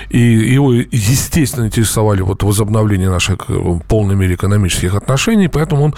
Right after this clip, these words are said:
довольно интересно, подробно рассказал. В принципе, подробнее это можно прочесть на сайте «Комсомольской правды». А вот, но я бы выделил тему, пока его не включили, э, там слова. Важнее не возобновление отношений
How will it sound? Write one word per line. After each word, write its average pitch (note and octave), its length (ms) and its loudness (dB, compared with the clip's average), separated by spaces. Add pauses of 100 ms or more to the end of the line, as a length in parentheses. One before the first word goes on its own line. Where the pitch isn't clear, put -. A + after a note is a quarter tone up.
(380)
довольно D#3 280 2
интересно, C#3 340 0
подробно B2+ 400 0
рассказал. E3+ 560 0
В A2+ 180 -2
принципе, A#2+ 420 0
подробнее A#2 420 0
это A2+ 120 -2
можно G#2 300 0
прочесть A2 380 -2
на A2 120 0
сайте A2 260 -2
«Комсомольской A#2 580 -2
правды». G#3+ 380 0 (580)
А C3 240 2
вот, C#3+ 320 0
но E3+ 300 2 (240)
я F3+ 220 2
бы F3 220 0
выделил D3+ 720 0
тему, G#2+ 260 0
пока A#2 360 0
его G2+ 200 0
не G#2+ 80 0
включили, D#3 640 0
э, G2+ 300 -2
там F#2 200 -2
слова. G2 380 0 (460)
Важнее F3+ 420 2
не F#3+ 160 4
возобновление F#3 600 0
отношений D3 480 0